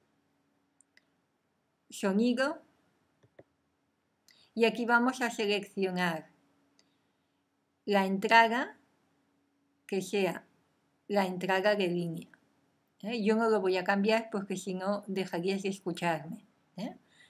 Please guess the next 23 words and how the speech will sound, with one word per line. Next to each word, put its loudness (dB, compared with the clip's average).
Pero 0
en 2
vez 2
de -2
seleccionar -2
como -2
entrada -2
el -4
micrófono -6
interno, -4
seleccionas 0
la -2
entrada -2
de -4
línea. -12
Y 0
en 2
la -2
salida -2
seleccionas -2
los -4
altavoces -4
internos. -16